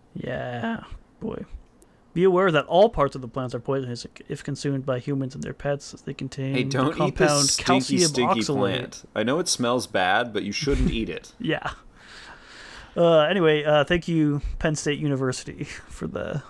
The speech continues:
Speaker 1: for the aid there. Uh,
Speaker 2: Looking out.
Speaker 1: I'll,
Speaker 2: Um,
Speaker 1: I'll, I'll expect my, uh, advertising check in the mail
Speaker 2: yeah, the
Speaker 1: shortly.
Speaker 2: check's in the mail, I'm sure. Um, so we got stinky flower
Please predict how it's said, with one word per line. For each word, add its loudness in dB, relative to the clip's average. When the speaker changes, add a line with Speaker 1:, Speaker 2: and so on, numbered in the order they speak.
Speaker 1:
for -10
the -4
aid -10
there. -8
Uh, -10
Speaker 2:
Looking -8
out. -10
Speaker 1:
I'll, -4
Speaker 2:
Um, 4
Speaker 1:
I'll, -6
I'll -2
expect -6
my, -2
uh, -4
advertising -6
check -4
in 0
the -2
mail 0
Speaker 2:
yeah, 0
the -4
Speaker 1:
shortly. -2
Speaker 2:
check's -10
in -14
the -16
mail, -18
I'm -18
sure. -14
Um, 2
so 0
we 6
got 2
stinky -2
flower 2